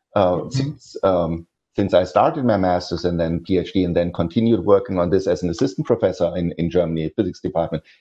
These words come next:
Speaker 1: that
Speaker 2: Yeah.
Speaker 1: knowledge base was so unique that it suddenly put me in a position that I, uh, had multiple opportunities to go to different places.
Speaker 2: I
Speaker 1: So I'm
Speaker 2: see.
Speaker 1: saying that because I, I think many of you, maybe it's useful, maybe not,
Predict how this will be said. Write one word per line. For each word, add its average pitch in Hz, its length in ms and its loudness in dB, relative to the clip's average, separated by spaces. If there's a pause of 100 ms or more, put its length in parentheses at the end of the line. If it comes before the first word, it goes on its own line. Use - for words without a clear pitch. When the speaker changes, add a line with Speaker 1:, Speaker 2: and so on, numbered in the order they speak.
(140)
Speaker 1:
that - 260 4
Speaker 2:
Yeah. - 80 2
Speaker 1:
knowledge 143 440 2
base 131 540 0 (380)
was 113 340 2
so 180 180 2
unique 127 600 2
that 107 160 2
it 113 140 0
suddenly 156 540 2
put 123 180 2
me 110 80 0
in 101 80 2
a 98 40 -2
position 107 480 0
that 95 220 2
I, 87 280 4
uh, - 260 -4 (560)
had 104 220 0 (140)
multiple 110 480 4
opportunities 90 760 -2
to 85 120 -6
go 85 220 -2
to 80 120 -8
different 71 300 -4
places. - 380 -12 (400)
Speaker 2:
I 160 160 0
Speaker 1:
So - 80 4
I'm 123 60 4
Speaker 2:
see. 127 160 -2
Speaker 1:
saying 165 140 -2
that 131 160 4 (380)
because 147 360 2
I, - 140 -2
I 147 100 0
think 160 200 2 (140)
many 143 260 2
of 117 240 0
you, 120 460 0
maybe 101 340 2
it's 104 160 -6
useful, 120 300 0
maybe 92 220 0
not, 110 200 -2